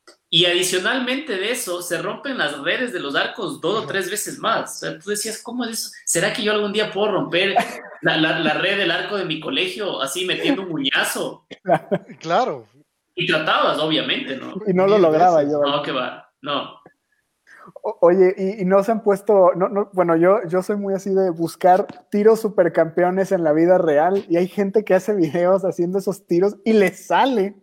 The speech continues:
Speaker 1: ¿En serio?
Speaker 3: O sea, obviamente no rompen la
Speaker 1: Ah,
Speaker 3: red,
Speaker 1: sí.
Speaker 3: pero, pero el tiro doble o algo tipo como lo de los hermanos Corioto, cosas así, o sea, es, es
Speaker 2: Que caguen, ¿no? Nunca
Speaker 3: son
Speaker 2: se
Speaker 3: it-,
Speaker 2: me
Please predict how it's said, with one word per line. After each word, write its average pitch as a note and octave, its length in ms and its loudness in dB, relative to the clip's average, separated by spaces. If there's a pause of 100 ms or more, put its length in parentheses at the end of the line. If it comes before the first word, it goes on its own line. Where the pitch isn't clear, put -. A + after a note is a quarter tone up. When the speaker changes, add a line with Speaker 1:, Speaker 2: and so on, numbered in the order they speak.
(280)
Speaker 1:
¿En D#3 140 -4
serio? F3 380 2 (600)
Speaker 3:
O C4 80 6
sea, B3 180 6
obviamente G3 400 4
no G3+ 100 4
rompen G#3 380 4
la D3+ 60 6
Speaker 1:
Ah, D3+ 40 4
Speaker 3:
red, G#3 240 2
Speaker 1:
sí. - 100 -8
Speaker 3:
pero, E3+ 380 -2
pero F3 200 2
el D#3+ 120 2
tiro D#3+ 220 4
doble E3 580 4
o C#3+ 220 0
algo D#3+ 280 0
tipo E3 280 -8
como D3+ 180 -8
lo C#3+ 120 -4
de C#3 60 -2
los C3+ 120 -10
hermanos D3 400 -2
Corioto, D3 720 4
cosas E3 260 4
así, F3+ 160 0
o F3 80 0
sea, F3 160 4 (220)
es, F3+ 320 -2
es - 420 -2 (560)
Speaker 2:
Que C3 100 -20
caguen, D3+ 340 -12
¿no? D#3 100 -14
Nunca F3 260 -6
Speaker 3:
son F#3 140 2
Speaker 2:
se G#3 60 2
Speaker 3:
it-, G3+ 80 0
Speaker 2:
me - 40 -20